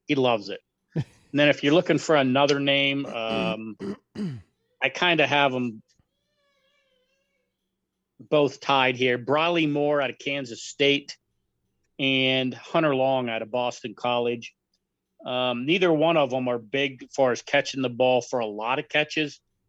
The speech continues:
Speaker 1: Um, Hunter Long had six hundred and eighty-five yards. Briley Moore was basically used as a blocker, um, but he's, he's very explosive.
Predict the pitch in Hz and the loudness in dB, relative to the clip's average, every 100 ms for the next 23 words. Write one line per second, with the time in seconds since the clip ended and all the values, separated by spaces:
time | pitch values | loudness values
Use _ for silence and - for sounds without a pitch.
0 | _ _ 113 113 113 113 113 110 110 101 | _ _ -10 -6 -4 -2 -2 -2 -4 -8
1 | - 131 151 147 143 127 113 - 156 - | -2 2 4 4 4 0 -2 -6 -8 -4
2 | 147 139 139 120 127 135 127 131 127 113 | -2 0 -2 -2 -2 -2 0 0 0 0
3 | 120 123 127 117 - _ _ _ _ _ | 0 0 -2 -8 -20 _ _ _ _ _
4 | _ _ - 135 156 180 165 156 147 151 | _ _ -4 2 4 6 4 2 4 4
5 | 151 147 131 117 120 - 139 165 165 135 | 4 2 0 -4 -12 -6 -2 -2 -4 -6
6 | 139 131 127 135 135 127 - - 127 123 | -4 -2 -2 -2 -2 -6 -10 -6 -2 -2
7 | 123 113 98 107 110 131 156 160 170 - | -4 -6 -8 -4 0 0 0 0 0 -4
8 | _ _ _ _ _ _ _ 123 117 113 | _ _ _ _ _ _ _ -6 -4 -2
9 | 113 117 - - 117 123 110 - _ _ | -2 -6 -6 -6 -2 -2 -4 -8 _ _
10 | _ _ - 120 107 - 135 131 123 104 | _ _ -12 -8 -8 -4 2 4 4 0
11 | - - 117 107 90 90 | -6 -8 -4 -4 -6 -12